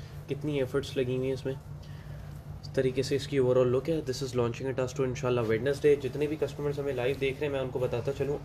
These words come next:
आज हमने एक से बढ़कर एक product मज़ीद भी lined up किया हुआ है।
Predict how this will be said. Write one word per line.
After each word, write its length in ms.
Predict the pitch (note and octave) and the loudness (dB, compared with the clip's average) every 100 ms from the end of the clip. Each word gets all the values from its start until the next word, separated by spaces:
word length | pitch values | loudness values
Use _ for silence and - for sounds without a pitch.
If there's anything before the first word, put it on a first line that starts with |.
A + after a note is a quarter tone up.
| C3 | 0
आज 200 | C3+ C#3 | 0 0
हमने 260 | C3+ C#3+ B2+ | -2 0 0
एक 200 | C#3 - | -2 0
से 120 | D3 | 0
बढ़कर 320 | C3 C3 C3+ | 2 0 2
एक 160 | C3 C3 | 0 0
product 300 | C3 C3 B2+ | 0 0 0
मज़ीद 380 | A#2 A2+ C#3+ C#3 | -2 -2 -2 -2
भी 120 | D3 | 0
lined 260 | C3 B2+ C#3 | 2 2 2
up 120 | C#3 | 0
किया 160 | C3 B2+ | 0 2
हुआ 80 | |
है। 100 | C#3 | 2